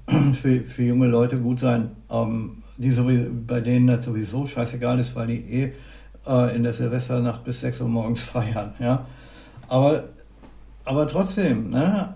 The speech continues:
ähm, solche Geschichten sind dann nun wirklich ein bisschen sehr, sehr merkwürdig.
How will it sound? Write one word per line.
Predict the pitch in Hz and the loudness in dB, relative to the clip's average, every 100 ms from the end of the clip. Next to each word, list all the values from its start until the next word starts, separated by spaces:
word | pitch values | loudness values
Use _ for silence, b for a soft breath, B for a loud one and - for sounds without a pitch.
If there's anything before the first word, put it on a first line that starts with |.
| - | -10
ähm, | 147 139 135 139 - - - - - - - - - | -2 0 0 -2 -6 -12 -20 -20 -20 -20 -20 -20 -16
solche | 120 131 147 175 | -6 -4 -2 -2
Geschichten | 175 - 185 - 170 160 151 | -4 -4 -4 -4 -4 -2 -4
sind | 135 160 151 | -4 -2 -2
dann | 151 | -2
nun | 147 143 | -2 -2
wirklich | 139 139 143 127 | -4 -4 -6 -4
ein | 123 127 123 | -2 -2 -2
bisschen | 127 - 127 123 | -4 -2 -2 0
sehr, | 123 123 | 0 0
sehr | 117 123 | 0 -2
merkwürdig. | 117 113 107 117 107 104 | -2 -4 -6 -8 -8 -10